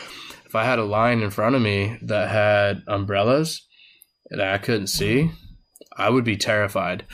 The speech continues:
of a firearm coming up behind there. And yeah, some of those umbrellas are being used for, um, so they can't use their air cameras and everything.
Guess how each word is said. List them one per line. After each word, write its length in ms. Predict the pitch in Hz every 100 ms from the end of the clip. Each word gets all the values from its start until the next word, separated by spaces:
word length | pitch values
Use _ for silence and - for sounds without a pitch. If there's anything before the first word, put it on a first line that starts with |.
| - -
of 240 | 101 98
a 100 | -
firearm 540 | - - 107 107 95 92
coming 320 | - 98 95
up 120 | 87
behind 380 | 98 98 95 95
there. 260 | 95 98 -
And 120 | 104
yeah, 220 | 104 107
some 200 | 110 117
of 60 | 107
those 140 | 104
umbrellas 420 | 104 101 101 107 104
are 40 |
being 260 | 101 104 98
used 340 | 101 104 107 -
for, 480 | 110 98 95 92 - _ _ _ _ _ -
um, 840 | 104 98 90 85 - - 123 123 - -
so 180 | - 113
they 100 | 107
can't 220 | 120 110
use 160 | 107 104
their 400 | 101 101 92 -
air 160 | 110 107
cameras 440 | - 117 123 123 123
and 80 |
everything. 420 | 123 135 156 175